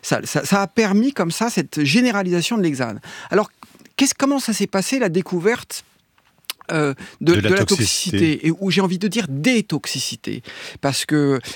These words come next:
Speaker 1: euh, tout à l'heure, euh, j'aurais pu mentionner la,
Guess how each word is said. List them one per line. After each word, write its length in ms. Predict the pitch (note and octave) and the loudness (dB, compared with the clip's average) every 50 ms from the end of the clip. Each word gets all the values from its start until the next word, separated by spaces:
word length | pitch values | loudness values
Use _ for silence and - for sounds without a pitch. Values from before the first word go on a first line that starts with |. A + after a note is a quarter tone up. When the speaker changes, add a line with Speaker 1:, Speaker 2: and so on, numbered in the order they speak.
| - - | -12 -8
Speaker 1:
euh, 500 | - B2+ A#2+ A#2 A#2+ - - - - G1+ - - A#2 A2 | -4 -4 -4 -4 -4 -6 -8 -8 -8 -10 -10 -10 -12 -10
tout 100 | - - - | -12 -2 0
à 80 | C3+ | 2
l'heure, 360 | C#3 D3 C#3 C3 A#2+ A#2 A#2+ A#2+ - - - - - - | 2 4 2 0 0 -4 -4 -4 -6 -12 -16 -12 -8 -8
euh, 560 | A2 A2+ - - A2+ - - - - - - - | -6 -4 -4 -4 -2 -2 -2 -4 -4 -4 -6 -4
j'aurais 260 | C3+ C3+ C#3 C#3+ C#3 | -2 0 2 0 0
pu 140 | - - D3+ | 0 0 0
mentionner 580 | D3+ D3 C#3 - - C#3+ C#3+ C#3+ D3+ D3+ C#3+ C3 | 2 2 2 0 0 2 2 2 2 2 2 0
la, 160 | B2 F#2+ | -2 -4